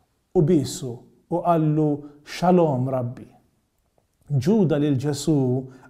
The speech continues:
qatt ma jgħajjatlu mulej, Kyrios. Ġuda lil Ġesu dejjem jgħajjatlu Rabbi. Ġuda lil Ġesu għamlu teacher tiegħu, imma qatt ma għamlu il-mulej tiegħu. U Ġesu jdu lura u jgħidlu b'bewsa, "Ġuda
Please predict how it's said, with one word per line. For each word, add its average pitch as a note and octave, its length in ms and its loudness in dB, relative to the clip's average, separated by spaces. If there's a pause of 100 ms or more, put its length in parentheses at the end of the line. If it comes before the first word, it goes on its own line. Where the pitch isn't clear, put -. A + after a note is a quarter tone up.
(140)
qatt G3+ 340 4
ma E3+ 140 -2
jgħajjatlu C#3+ 640 -2 (680)
mulej, C#3+ 680 0 (540)
Kyrios. C3+ 840 -4 (600)
Ġuda A#3 380 4
lil F#3+ 160 4
Ġesu F#3+ 240 2
dejjem G#3 260 4
jgħajjatlu G3 460 2
Rabbi. C3+ 400 2 (560)
Ġuda B3 240 4
lil G3 160 4
Ġesu G3 320 0
għamlu E3+ 220 4 (100)
teacher F#3+ 480 6
tiegħu, B2 460 -2 (340)
imma F3 240 4
qatt A3 160 2
ma F#3+ 140 4
għamlu E3+ 340 2
il-mulej D#3 560 4
tiegħu. C#3 240 0
U D3+ 120 2
Ġesu G#3+ 340 4
jdu G#3+ 120 4
lura G3+ 320 6
u D3+ 60 4
jgħidlu D#3 320 4
b'bewsa, C#3 560 0 (840)
"Ġuda B2+ 460 0